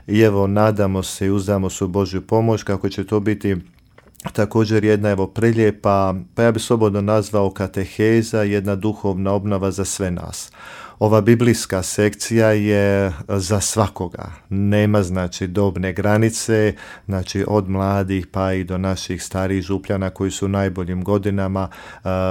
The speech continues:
svi su, evo, pozvani, dobro je da se odazovu, prijaviti se mogu, evo, do nedjelje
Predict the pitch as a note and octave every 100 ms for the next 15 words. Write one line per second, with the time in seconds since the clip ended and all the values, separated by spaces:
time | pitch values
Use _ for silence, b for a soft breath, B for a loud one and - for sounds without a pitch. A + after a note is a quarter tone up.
0 | F#2+ F2+ - G2+ G#2 - - F#2+ F#2 F2
1 | E2+ - F2 F2+ E2+ E2 - G#2 G2 -
2 | G#2 G2 G2 F#2+ F#2+ F2 G2 G2+ F#2+ F2
3 | F2 - F2+ E2+ F2 E2 G2+ G#2 G#2 G2+
4 | G2 - F#2 F#2 F#2+ G2 G2 E2+ - F2+
5 | F#2 F2 F2 E2+ E2 E2+ F2 G2 G2+ F#2
6 | G2